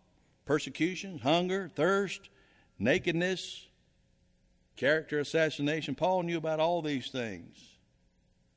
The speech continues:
But he says, it just confirms the testimony of Christ to others. Fourthly,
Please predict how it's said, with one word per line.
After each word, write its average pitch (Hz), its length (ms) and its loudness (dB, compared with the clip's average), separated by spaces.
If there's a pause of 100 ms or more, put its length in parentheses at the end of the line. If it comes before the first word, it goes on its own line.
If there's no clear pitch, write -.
(840)
But 101 100 -6
he 104 80 -6
says, 101 500 -8 (1700)
it 104 80 -14
just 107 180 -12
confirms 98 680 -8
the 87 80 -16
testimony 95 600 -10
of 80 100 -16
Christ 85 500 -8 (1160)
to 95 220 -2
others. 80 300 -2
Fourthly, 143 540 0